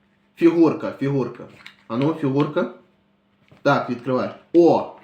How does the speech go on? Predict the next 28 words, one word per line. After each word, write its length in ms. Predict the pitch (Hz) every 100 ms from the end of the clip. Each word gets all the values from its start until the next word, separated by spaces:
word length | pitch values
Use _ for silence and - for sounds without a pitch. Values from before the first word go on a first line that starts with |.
| _ - - _ _ _ -
Фігурка 480 | - 151 165 143 123
нам 160 | 110 110
попалася 600 | 113 - 104 95 - 95
якась. 340 | - 92 - _ _ _ _ _ _ _ _ _ _ _ _ _ _ - -
Знаєте, 320 | 147 226 233 208
я 100 | 208
не 80 |
особо 320 | 208 240 220 190
дивився 580 | 185 190 180 185 165 - 127
Гаррі 300 | 151 165 170
Поттера. 680 | 170 233 233 151 123 117 - - _ _ _ _ _ _ _ _ -
Не 160 | 123 147
можу 280 | 175 175 151
сказати 500 | - 143 165 170 151
вам, 340 | 160 160 147 - _ _ _ _ _ _ _ _ _ _ _ -
е, 540 | 117 123 131 131 123 107
що 300 | - - 147
це 160 | 151 139
за 120 | 143
персонажі. 720 | 147 131 - 143 131 110 123
Тому, 520 | 151 151 180 196 196 -
хто 340 | - - 185
у 20 | 170
нас 200 | 165 -
такий 460 | 156 175 180 160
геть 360 | 143 160 160 147
великий 460 | 151 160 165 151
фанатик, 640 | 147 156 165 208 - 165